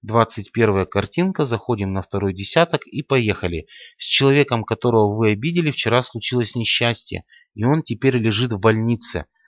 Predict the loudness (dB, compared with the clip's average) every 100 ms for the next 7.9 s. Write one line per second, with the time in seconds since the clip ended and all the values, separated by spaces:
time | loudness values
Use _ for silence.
0 | _ -8 -2 0 0 2 2 2 -2 -2
1 | 0 0 2 0 0 -4 _ _ _ -6
2 | 0 0 4 2 2 0 0 -2 -10 _
3 | _ _ _ _ _ _ -6 -6 -4 -4
4 | -4 -6 -4 -6 -4 -4 -2 -4 -4 -4
5 | -4 -4 -8 -12 -16 -14 -14 -6 -2 0
6 | 0 0 -2 -4 _ _ _ _ _ _
7 | _ _ -10 -8 -4 -4 -2 -6 -8